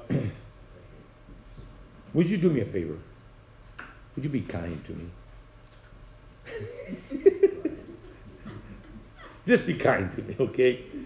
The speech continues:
I, I, I may get just a little, a little too pointed here this morning. But <clears throat> over the years, I have been,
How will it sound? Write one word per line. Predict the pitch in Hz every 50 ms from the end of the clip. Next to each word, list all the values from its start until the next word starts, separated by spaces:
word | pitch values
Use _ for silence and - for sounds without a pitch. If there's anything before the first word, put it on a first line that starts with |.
| - - - - - - - - -
I, | -
I, | 160 165 156 151 165 - 151 160
I |
may | 165 175 165 160
get | 151 170 180 175 135
just | - - - -
a | 147
little, | 151 147 151 165 180 131 92 101 - - - - - - - - - - 202 - - 339 - - - - - - - -
a | -
little | 131 147 170 175 170 147 -
too | - 160 151 147
pointed | 143 - - 151 135 117 113 104 90
here | 101 110 107
this | 101 101 98 95 - -
morning. | 107 98 92 90 90 87 - - - - - - - - - - - - - - - - -
But | 120 143 151 143 - - - - - - - -
<clears throat> | - 156 139 110 - - - - - - - - - - - - - - - - - - - - - - - - - - - -
over | 185 226 214
the | 180 165
years, | 160 185 202 190 180 160 151
I | 151 151
have | 143 143 139 135 113
been, | 147 139 123 117